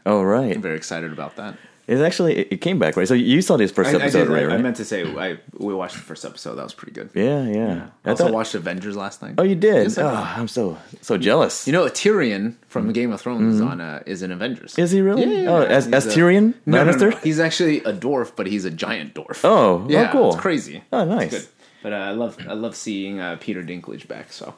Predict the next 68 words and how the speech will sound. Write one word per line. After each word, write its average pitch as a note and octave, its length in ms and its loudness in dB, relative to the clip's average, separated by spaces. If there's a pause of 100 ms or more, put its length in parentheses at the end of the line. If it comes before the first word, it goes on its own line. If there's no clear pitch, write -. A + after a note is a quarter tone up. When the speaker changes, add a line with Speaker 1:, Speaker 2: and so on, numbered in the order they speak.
Speaker 1:
Very C#3+ 160 0
Speaker 2:
it's C3 100 -6
good F2 60 0
Speaker 1:
cool E2 100 0
Speaker 2:
stuff. - 420 -10
Speaker 1:
But A2+ 140 0
yeah, C3 120 4
Westworld. C#3 520 4
I, C#3 60 4
I - 20 6
was B3 160 4
a - 20 0
little A#3 160 6
confused, C#3+ 540 2
but G2+ 160 4
there A2+ 60 4
was A#2 100 2
another A2+ 280 4
podcast F2+ 500 -2
that F2 100 0
we E2 100 2
watched. D#2 220 0
I F#2 60 2
think A#2 140 0
it's F#2 100 -2
called F2 320 -2
Decoding F2+ 420 0
Westworld. G2+ 480 0 (240)
Speaker 2:
Ah, C#3 200 4
Speaker 1:
It's A#2 100 0
one, C#3 80 4
Speaker 2:
that's C3 60 4
right. - 100 -2
Speaker 1:
one, B2 160 4
one A#2+ 140 4
of A2 120 2
our, F#2+ 100 2
one A2+ 200 2
of G#2+ 40 2
my F#2 180 4
favorites. C#2+ 360 -2
I G2 60 4
think D3+ 160 2
it's, A2 80 2
Speaker 2:
Yeah. G2+ 60 -4
Speaker 1:
you, C3 100 2
you D#3 140 2
listen G#2+ 200 0
to E2+ 60 2
that D2+ 160 0
every D#2 160 0
now D#2 180 2
and D#2 80 0
Speaker 2:
Yes. D#2 120 0
Speaker 1:
then D#2 60 -2
as D2 200 -6
well. D#2+ 180 -4
And E2 220 -4 (160)
Speaker 2:
Joanna F#2+ 240 0
Speaker 1:
yeah, G#2 80 4
actually, G2 160 -2
Speaker 2:
Robinson? G#2 400 -10
Speaker 1:
yeah, - 280 4 (240)
<laughs> F3 280 -10
and G2 80 0
Dave F#2 180 2
Chensky, F2+ 480 -4
right? D#2 180 -2